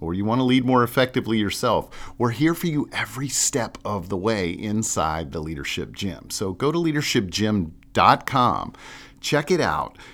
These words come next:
Explore what's in there. Every week we have a leader workout and a leader fitness plan. This is something that you do consistently, not something you participate in for a few minutes or a few hours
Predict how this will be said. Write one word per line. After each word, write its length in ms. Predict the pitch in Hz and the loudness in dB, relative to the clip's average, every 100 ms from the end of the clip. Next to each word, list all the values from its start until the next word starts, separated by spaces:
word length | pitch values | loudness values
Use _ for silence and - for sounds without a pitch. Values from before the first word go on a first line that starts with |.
| - | -6
Explore 760 | 123 - - - 139 147 180 160 | -4 -2 -2 0 2 4 4 4
what's 280 | 143 127 | 2 2
in 180 | 143 143 | 2 4
there. 200 | 120 90 | 2 2
Every 400 | 131 139 156 165 | 0 0 2 0
week 520 | 156 143 147 107 - | 0 -2 0 -2 -2
we 200 | 101 101 | -2 0
have 340 | 98 95 92 90 | 2 2 0 -2
a 240 | 87 95 | -4 -4
leader 420 | 92 110 127 135 | -2 2 4 4
workout 760 | 131 101 107 123 139 123 135 - | 2 4 2 2 2 2 2 0
and 160 | 101 85 | -2 -2
a 60 | |
leader 320 | 90 117 123 123 | 0 0 2 2
fitness 640 | - - 143 - 90 - | -2 -2 -2 -2 -6 -6
plan. 440 | - 95 67 - | -4 -4 -4 -6
This 160 | 98 - | -6 -2
is 80 | 131 | 0
something 380 | - 147 143 127 | 2 2 4 2
that 100 | 117 | 2
you 220 | 87 131 | -2 -4
do 280 | 104 127 135 | 0 0 0
consistently, 1040 | 127 123 107 - - - - 113 78 87 | 2 2 4 2 4 2 2 -2 -4 -6
not 260 | 80 95 104 | -2 -2 -2
something 380 | - 120 120 113 | 0 0 2 2
you 140 | 113 | 2
participate 840 | - 107 - 151 131 101 113 107 | 0 -6 -2 -2 -2 -2 0 0
in 200 | 101 101 | 0 0
for 180 | 92 98 | 0 -2
a 60 | 90 | -2
few 200 | - 113 | 0 0
minutes 340 | 104 98 - | 0 -2 -2
or 120 | 95 | -2
a 60 | 90 | -2
few 260 | - 101 92 | -2 2 2
hours 420 | 87 90 85 | 4 2 -2